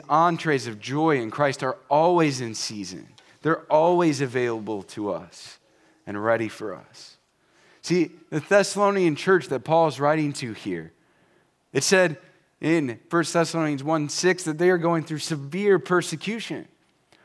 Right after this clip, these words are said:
Paul himself, he says in First Thessalonians three seven that he was in distress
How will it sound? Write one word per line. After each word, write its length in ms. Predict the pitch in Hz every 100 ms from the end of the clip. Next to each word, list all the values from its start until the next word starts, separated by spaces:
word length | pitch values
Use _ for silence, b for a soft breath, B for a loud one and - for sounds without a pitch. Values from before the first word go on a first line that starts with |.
| b
Paul 280 | - 202 220
himself, 920 | 220 196 - 208 240 190 101 - - - b b b
he 140 | 180
says 320 | 175 196 190
in 140 | 180 175
First 260 | 190 185
Thessalonians 720 | 185 180 175 185 170 165 151
three 280 | - 175 190
seven 480 | - 180 208 190 165 - B
that 140 | - 160
he 120 | 175
was 140 | 185
in 160 | 170 170
distress 760 | 165 - - - 170 185 -